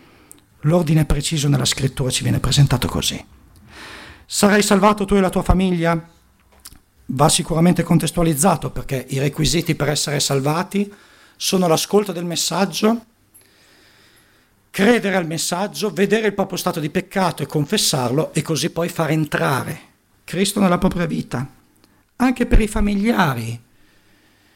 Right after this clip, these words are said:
di questo carceriere c'è la stessa procedura, esatto. Noi dobbiamo dire che la salvezza non è mai un fatto isolato, che riguarda solo noi, punto e basta. Coinvolge sempre chi sta intorno a noi.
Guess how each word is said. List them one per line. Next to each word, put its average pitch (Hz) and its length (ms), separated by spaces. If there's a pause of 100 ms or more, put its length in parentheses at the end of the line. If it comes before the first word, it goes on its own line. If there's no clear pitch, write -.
(120)
di 123 260
questo 175 300
carceriere 135 600
c'è 262 140
la 208 120
stessa 147 600 (1040)
procedura, 127 540
esatto. - 480 (2250)
Noi 220 140
dobbiamo 185 300
dire 185 180
che 190 120
la 185 100
salvezza 196 500
non 180 140
è 175 40
mai 156 240
un 131 120
fatto 139 260
isolato, 120 480
che 131 100
riguarda 147 360
solo 151 320
noi, 165 300
punto 143 280
e 131 60
basta. 107 480
Coinvolge 160 500
sempre 147 600
chi 135 120
sta - 140
intorno 123 340
a 117 40
noi. 117 360